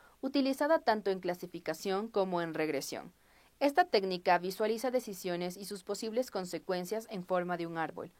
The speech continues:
donde cada nodo representa una pregunta sobre una variable, y cada rama representa el resultado de esa pregunta. El objetivo es dividir los datos en grupos homogéneos, facilitando la toma de decisiones basada en datos.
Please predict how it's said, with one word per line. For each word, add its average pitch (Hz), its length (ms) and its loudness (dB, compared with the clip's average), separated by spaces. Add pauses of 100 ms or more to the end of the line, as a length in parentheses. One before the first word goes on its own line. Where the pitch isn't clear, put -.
(340)
donde 240 240 4
cada 294 260 6
nodo 208 460 4
representa 196 800 2
una 214 240 0
pregunta 202 580 0
sobre 175 460 -2
una 190 260 0
variable, 175 500 -2 (360)
y 240 120 -4
cada 294 300 8
rama 185 380 8
representa 190 680 0
el 220 200 -2
resultado 190 600 0
de 180 220 0
esa 180 300 -2
pregunta. - 500 -8 (760)
El 262 160 4
objetivo 320 380 2
es 330 60 2
dividir 202 380 6
los 190 200 0
datos 175 340 2
en 180 100 -4
grupos 175 320 -2
homogéneos, 143 680 -6 (300)
facilitando 240 600 4
la 240 120 8
toma 190 260 2
de 185 100 8
decisiones 185 720 -2
basada 185 600 4
en 180 180 -2
datos. - 480 -2